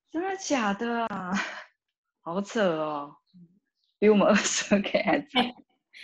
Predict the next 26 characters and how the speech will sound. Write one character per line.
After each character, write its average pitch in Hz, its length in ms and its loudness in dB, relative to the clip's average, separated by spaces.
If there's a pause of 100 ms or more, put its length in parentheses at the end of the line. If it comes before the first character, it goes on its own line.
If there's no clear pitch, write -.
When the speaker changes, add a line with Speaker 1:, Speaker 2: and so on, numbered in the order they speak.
(640)
Speaker 2:
嗯， 196 140 -8
然 202 140 -2
后 254 80 0
还 269 180 2
有， 262 200 4 (280)
还 269 100 4
有 285 100 6
他 277 160 2
妈 269 140 6
妈 262 220 2
就 247 60 -4
是 254 120 -4
在 240 300 2
婚 226 260 0
礼 196 160 0
的 170 140 0
时 170 100 -10
候 190 320 -4
跟 190 380 -4
男 175 200 -8
生 185 240 -6
说 185 220 -6
的 175 120 -6
那 170 200 -8
些 180 240 -14
话 180 220 -10